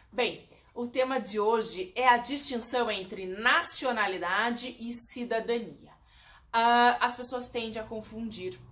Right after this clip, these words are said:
né? É muito comum, ah,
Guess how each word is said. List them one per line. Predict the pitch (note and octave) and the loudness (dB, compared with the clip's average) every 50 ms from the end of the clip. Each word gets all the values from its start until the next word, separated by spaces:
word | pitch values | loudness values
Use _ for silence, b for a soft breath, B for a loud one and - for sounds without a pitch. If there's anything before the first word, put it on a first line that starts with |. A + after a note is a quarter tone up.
| - - F3+ | -20 -16 -14
né? | F#3 F#3+ B B B B B B | -14 -14 B B B B B B
É | - G3 | -8 -6
muito | G3+ G#3 G#3+ A3 A#3+ C4 C#4 D4 C#4+ C#4+ - C#4 | -4 -4 -2 -2 0 0 2 0 0 -2 -6 -12
comum, | - - C4+ C4 C4 B3 A#3 A#3 A#3+ B3 C4 C#4 C4+ B B B B B | -10 -4 -2 -2 0 0 0 0 0 0 -2 -4 -6 B B B B B
ah, | G3+ G#3+ G#3+ G#3 | 6 8 8 6